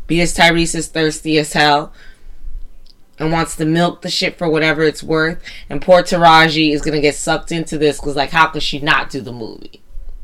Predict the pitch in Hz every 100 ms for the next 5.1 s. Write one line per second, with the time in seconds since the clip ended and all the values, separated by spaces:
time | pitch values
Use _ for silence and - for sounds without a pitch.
0 | - - - - - 190 190 - 185 175
1 | 170 147 127 - 247 196 147 117 - -
2 | - 269 240 220 175 - - 196 202 196
3 | 196 202 185 - 151 160 170 - 202 190
4 | 175 160 160 165 147 143 143 135 101 110
5 | -